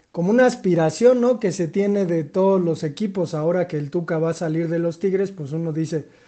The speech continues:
ojalá en México existiera esa continuidad. Eh, pero bueno, eh, esperemos que, eh, al final, pues, gane el mejor, que seguramente será así, y que,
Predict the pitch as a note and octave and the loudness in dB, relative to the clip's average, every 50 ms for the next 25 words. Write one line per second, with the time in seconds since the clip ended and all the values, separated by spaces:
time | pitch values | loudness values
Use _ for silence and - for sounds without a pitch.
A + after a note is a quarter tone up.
0 | _ _ _ _ _ - F3 E3+ E3+ F3+ F3+ F#3+ F#3+ F#3+ F#3+ F#3+ G3 F#3+ F#3+ E3+ | _ _ _ _ _ -4 -2 0 2 2 2 4 4 4 4 2 2 0 -2 -4
1 | D3+ - E3 D#3 D3+ - D#3+ D3+ - - F3+ F3+ F3 F3+ E3+ - F3 C#3+ C#3 D#3 | -4 -2 -4 -4 -4 -4 -8 -6 -2 -2 0 2 2 0 0 0 -4 -6 -4 -6
2 | C#3+ C#3+ C#3 D#3 D3+ D3+ D3+ D3+ D3+ D3 E3 E3+ F3+ F3+ F#3 - _ _ _ _ | -8 -6 -6 -4 -4 -2 -2 -2 -2 -2 -2 -2 -2 -4 -6 -14 _ _ _ _
3 | _ _ _ _ _ _ _ - - D#3+ D3+ D3+ D3+ D3+ D3+ D3 - F3+ E3+ F3 | _ _ _ _ _ _ _ -12 -8 -4 -2 -2 -2 -2 -2 0 4 4 6 6
4 | E3+ F3+ F#3 F3 D#3+ C#3 - - _ _ _ _ _ - E3 D#3+ D#3+ E3 F3 G3 | 8 8 6 6 6 2 -4 -10 _ _ _ _ _ 0 2 4 6 6 6 4
5 | F#3 E3+ E3 - - F3+ F#3+ G#3 A3 A3 A3+ A3 A3 - A3 G3+ G3+ G#3+ A3 A3+ | 4 2 2 2 4 4 6 6 6 6 4 4 2 6 6 8 8 8 6 2
6 | - - - _ _ _ _ _ _ _ _ _ _ _ _ - D#3+ D#3+ D#3+ D#3+ | 0 -4 -16 _ _ _ _ _ _ _ _ _ _ _ _ 0 2 4 6 6
7 | E3 A3 A3+ F3+ E3+ E3+ E3 F3+ F3 F3+ F#3 F#3+ G3+ G#3+ A3+ A3+ A3 - - E3 | 6 4 4 4 2 2 2 2 2 2 4 4 6 4 4 2 0 -4 -2 -2
8 | D#3 D#3 D#3+ F3+ F3+ F#3 F#3+ F#3+ F#3 F3+ F3+ F3 F3 F3 F3+ F#3 F#3 F#3+ F#3+ F#3+ | -2 2 4 6 6 6 6 4 4 2 2 0 0 0 0 2 2 2 2 4
9 | A3+ A3+ A#3+ B3+ B3+ - - - _ _ _ _ _ _ _ _ _ _ _ _ | 4 4 4 4 2 0 -10 -20 _ _ _ _ _ _ _ _ _ _ _ _
10 | _ - - D#3+ C3+ D#3+ D3+ D#3+ E3+ F3 F3 F3+ F3+ F3+ E3+ F#3 E3+ D#3+ E3+ D#3 | _ -6 -6 -4 0 0 2 2 2 2 2 2 0 0 0 0 -2 0 0 -2
11 | D3+ E3 E3+ F3 E3 - G#3+ G#3+ A3+ A#3+ A#3+ - - A3+ A3 A3+ - - - A3 | 0 0 0 0 -2 -2 -2 -2 -2 -2 -4 -8 -6 -2 0 0 0 2 4 6
12 | G#3 A3+ B3+ B3+ - - | 6 6 4 2 -2 -12